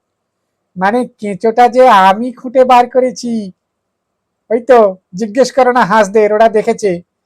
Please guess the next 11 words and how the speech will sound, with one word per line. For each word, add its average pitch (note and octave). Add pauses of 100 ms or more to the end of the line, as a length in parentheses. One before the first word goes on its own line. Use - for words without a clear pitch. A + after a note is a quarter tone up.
(520)
তাই G#3
আমি A#3 (400)
আর G#3
চড়ুই B3+
ছোঁ C#4+
মেরে C4
কেড়ে A#3+
নেয়।" F3+ (1800)
মুশকিলে F#3
পড়ল E3+
ঝাড়ুদার, C3+